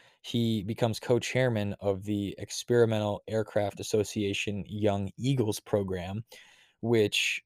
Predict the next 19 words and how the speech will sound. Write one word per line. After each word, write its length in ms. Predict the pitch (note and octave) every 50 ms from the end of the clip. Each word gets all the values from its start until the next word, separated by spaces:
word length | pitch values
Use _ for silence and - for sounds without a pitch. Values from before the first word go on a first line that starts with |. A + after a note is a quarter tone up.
| _ -
helps 280 | - B2+ A#2 - - -
kids 400 | - - B2+ A#2+ A2+ G#2+ G#2 -
ages 360 | G#2 A2 A2 F#2 G#2+ G2 - -
eight 200 | E2 A2 G#2+ -
to 80 | G2+ -
seventeen 680 | - - G#2 F2+ G2 F#2 - - - A#2+ A#2 A2+ A2 F#2+
get 140 | G2 F#2+
into 240 | G#2 G2+ F2+ - -
aviation. 640 | G2+ G2 E2 F2+ F#2 G#2 A2+ A2+ - - - - - _ _ _ _ _ - - _ _ _ _ _ _ _ _ _ _ _ _
He's, 220 | - - A#2+ - - _ _
he's, 340 | - B2 C3 B2 A#2 - - - - - - _ _ _ -
you 340 | - - E3+ - - B2 C#3
know, 180 | B2+ A2+ - - _
all 160 | - C3+ C#3+
through 160 | C3+ - D#3 C3
his 340 | C#3 C3+ A#2+ A2+ - - _ _
career 500 | - - B2 A2+ A#2 C3+ C#3 C3 B2 A#2
and 80 | G#2+ A2+
his 260 | A2 G2+ F#2+ -